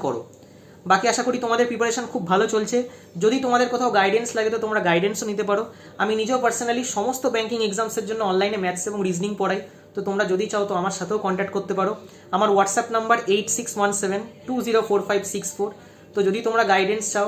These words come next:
তাহলে WhatsApp করো, কল করো না, কারণ কল অনেক সময় আমি ধরতে পারি না। আমি নিজে আইবিপিএস এবং আইবিপিএস ক্লার্ক দুটো, দুটো পরীক্ষাই ফার্স্ট অ্যাটেম্পটেই ক্লিয়ার করেছি। তো ন্যাচারালি তোমাদেরকে খুব ভালো করে গাইড করতে পারবো যে কী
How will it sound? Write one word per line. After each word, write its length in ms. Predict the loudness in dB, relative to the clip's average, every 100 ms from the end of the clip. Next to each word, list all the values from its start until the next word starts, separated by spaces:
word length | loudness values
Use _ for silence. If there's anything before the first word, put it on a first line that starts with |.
| -2
তাহলে 180 | -2 0 0
WhatsApp 320 | 0 -2 -4 -4
করো, 120 | -4 0
কল 140 | 0 2
করো 140 | 0 -2
না, 60 | -6 -10 -12 -6
কারণ 140 | -4 2
কল 140 | 4 4
অনেক 120 | 2
সময় 140 | -2 -2
আমি 80 | -2
ধরতে 200 | -4 -2 -2
পারি 140 | -2 -4
না। 40 | -8 -14 -10 -2
আমি 100 | 0 0
নিজে 140 | 4 4
আইবিপিএস 360 | 4 2 -2 -4 -2 -2
এবং 100 | 0 0
আইবিপিএস 380 | 0 0 -2 0
ক্লার্ক 180 | 0 0
দুটো, 140 | 0 0 2
দুটো 120 | 4 4
পরীক্ষাই 360 | 4 2 -2 -4 -8 -18 -4 4
ফার্স্ট 240 | 4 4
অ্যাটেম্পটেই 380 | 0 0 -2 -2
ক্লিয়ার 220 | 0 0 0
করেছি। 260 | -4 -6 -12 -18 -20 -12
তো 60 | -4
ন্যাচারালি 260 | -2 -2 -2
তোমাদেরকে 320 | 0 0 0 -2
খুব 100 | 0 2
ভালো 120 | 2 2
করে 100 | 2
গাইড 160 | 2 2 -2
করতে 180 | -4 0
পারবো 140 | 0 0
যে 40 | -2
কী 80 | -2